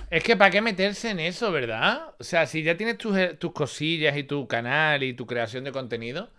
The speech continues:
¿para qué meterte en crear un equipo de peña que no valen? Que... o sea, es que Ibai se pone como a, a ser un equipo de gente, un equipo de creadores de contenido que no valen. O sea,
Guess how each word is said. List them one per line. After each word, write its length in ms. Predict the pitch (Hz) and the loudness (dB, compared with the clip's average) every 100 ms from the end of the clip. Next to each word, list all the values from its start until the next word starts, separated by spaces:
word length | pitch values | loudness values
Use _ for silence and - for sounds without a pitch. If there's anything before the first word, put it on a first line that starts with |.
| - _ _ _ | -20 _ _ _
¿para 220 | - 123 117 | -2 0 0
qué 120 | 131 | -2
meterte 520 | 202 185 190 196 214 | -2 -2 -6 -4 -8
en 140 | 202 | -8
crear 500 | 180 143 143 143 110 - | -8 -4 0 0 -2 -8
un 160 | 156 | -6
equipo 380 | 180 170 160 190 | -6 -6 -4 -2
de 140 | 135 | -2
peña 500 | 107 123 170 214 269 285 _ _ _ _ _ _ | -4 -6 -4 -6 -8 -14 _ _ _ _ _ _
que 160 | - 120 | -6 -2
no 160 | 143 | 0
valen? 480 | 147 120 156 220 277 _ _ _ _ _ _ _ | 2 2 0 -6 -10 _ _ _ _ _ _ _
Que... 960 | - 135 127 123 123 123 120 120 120 - | -4 -2 0 0 0 0 0 0 0 -2
o 40 | - | -2
sea, 180 | 170 151 | -2 -2
es 120 | 151 | -6
que 120 | - 208 | -6 -2
Ibai 220 | 196 214 | -2 -2
se 160 | 180 | -6
pone 320 | 135 156 147 117 | -4 -4 -4 -4
como 400 | 120 120 113 110 | -6 -4 -4 -2
a, 540 | 107 107 104 101 _ | 0 0 -2 -4 _
a 120 | - 110 | -10 -8
ser 180 | 135 | -6
un 100 | 175 | -6
equipo 320 | 202 180 185 190 | -4 -6 -4 -2
de 80 | 165 | -2
gente, 640 | 170 196 202 107 143 - _ _ _ _ _ _ _ _ _ | -4 -6 -8 -8 -10 -12 _ _ _ _ _ _ _ _ _
un 140 | 139 | -6
equipo 340 | 180 180 190 175 | -4 -4 -4 -2
de 100 | 127 | -2
creadores 420 | 113 110 117 165 | -2 -2 -2 -2
de 100 | 180 | -4
contenido 500 | 175 156 160 180 190 | -6 -8 -6 -6 -6
que 120 | 139 | -6
no 160 | 127 175 | -4 0
valen. 440 | 165 202 147 92 _ _ _ | 0 0 -4 -10 _ _ _
O 40 | _ | _
sea, 400 | 151 120 101 - | 0 0 0 -8